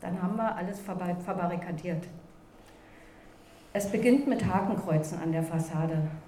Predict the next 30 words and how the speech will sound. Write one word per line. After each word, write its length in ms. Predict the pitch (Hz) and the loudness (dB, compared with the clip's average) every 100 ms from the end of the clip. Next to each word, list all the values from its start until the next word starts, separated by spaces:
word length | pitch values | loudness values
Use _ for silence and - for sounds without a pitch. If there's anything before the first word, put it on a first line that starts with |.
| - - - | -18 -20 -12
Dann 140 | 170 180 | -4 -2
fliegen 340 | 214 226 214 | 0 2 2
Ziegelsteine 840 | - 226 240 - - 170 165 170 170 - - - | 2 4 4 2 0 0 0 -2 -6 -12 -16 -10
von 140 | - | -6
einem 300 | 185 190 240 | 2 6 6
der 140 | 226 196 | 6 2
zahlreichen 540 | 190 190 220 214 214 | 2 4 6 4 2
Schutthaufen 540 | 185 247 240 226 214 202 | 0 -2 0 0 0 2
auf 180 | 180 - | -2 0
der 100 | 175 | 0
Brache. 560 | 175 170 180 185 180 - - - - - - | 2 2 2 0 -2 -4 -10 -18 -20 -20 -20
Zahlreiche 560 | - 180 214 226 220 220 | -2 4 6 6 4 0
Scheiben 400 | 175 180 214 226 | 0 0 2 0
und 160 | 185 | -2
die 40 | 190 | -4
Fensterläden 680 | 185 180 - 185 165 165 | -2 -4 -2 -2 -2 -2
sind 240 | 165 165 165 | -2 -4 -4
zerstört. 560 | 160 156 156 160 156 - - - - - - - - - - - - | -4 -4 -2 0 0 -4 -14 -20 -20 -20 -20 -20 -20 -20 -20 -20 -10
Maurer, 460 | 170 170 202 220 220 - - - - - - | -2 2 4 2 0 -6 -14 -18 -20 -20 -4
wir 80 | 180 | 0
mussten 320 | 202 202 220 | 0 0 -2
abends 380 | 175 196 240 - | 2 2 2 2
immer 200 | 247 247 | 2 2
die 140 | 226 | 2
Fensterläden 640 | 220 233 - 202 180 175 | 0 0 0 2 2 2
zumachen 400 | 180 196 180 180 | 0 -2 -2 0
und 160 | 160 185 | -2 -2
das 180 | 180 180 | -2 0
Haus 160 | 208 | -2
verrammeln, 600 | 214 180 160 165 165 165 | 0 0 2 2 2 2